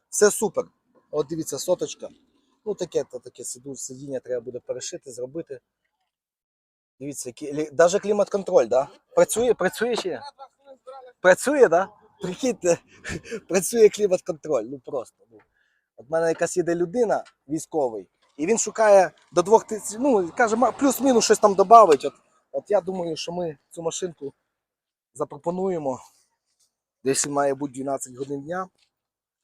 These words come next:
То не знаю, ну ясно, що там ціну, але машинка, ну,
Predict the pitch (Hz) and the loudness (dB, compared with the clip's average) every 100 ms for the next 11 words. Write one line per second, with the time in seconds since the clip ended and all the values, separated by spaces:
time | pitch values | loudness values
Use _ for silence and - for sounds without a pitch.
0 | _ _ _ _ _ _ _ _ _ 117 | _ _ _ _ _ _ _ _ _ -16
1 | 113 123 143 277 381 359 - 214 196 196 | -14 -12 -12 -8 -6 -6 -6 -10 -6 -4
2 | 180 - 196 165 151 156 143 _ _ _ | -4 -4 -6 -4 -2 -2 -6 _ _ _
3 | _ _ _ _ _ _ _ _ _ - | _ _ _ _ _ _ _ _ _ -8
4 | 143 208 185 170 147 95 | -2 -2 -2 -4 -6 -10